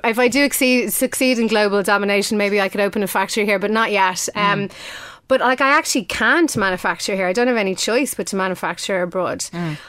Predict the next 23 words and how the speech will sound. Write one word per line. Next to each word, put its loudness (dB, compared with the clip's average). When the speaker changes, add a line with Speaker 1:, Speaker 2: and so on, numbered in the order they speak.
Speaker 1:
But 2
it's 2
great. 2
Like, 0
we 2
have 2
designed 0
in 2
Dublin 2
written 0
Speaker 2:
Mm. 2
Speaker 1:
on 0
our 0
products. -2
Speaker 2:
And 0
all 2
Speaker 1:
Um, 0
Speaker 2:
your 2
research -2
and -4
packaging -6
and -4
everything. -2